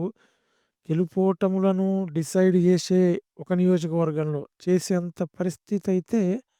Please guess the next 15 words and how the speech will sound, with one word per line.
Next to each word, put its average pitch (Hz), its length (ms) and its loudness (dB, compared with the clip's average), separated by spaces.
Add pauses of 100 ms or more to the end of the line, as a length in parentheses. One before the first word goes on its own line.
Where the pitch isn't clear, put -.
(720)
అంత 156 180 -8 (120)
కనపడట్లేదు. 160 800 0 (640)
కానీ 214 260 0 (380)
కొంతమంది 196 720 -4
టాక్ 180 320 2
ఏంటంటే, 180 500 -2 (680)
మొన్న 180 320 -6
జరిగిన 185 440 4 (920)
తెలంగాణ 175 520 0 (680)
సార్వత్రిక 175 720 -4
ఎన్నికల్లో 170 560 -2 (800)
తెలుగుదేశం 185 460 4
అభిమానులు, 175 520 -2
కార్యకర్తలు 160 680 -2
గూడా 156 320 -4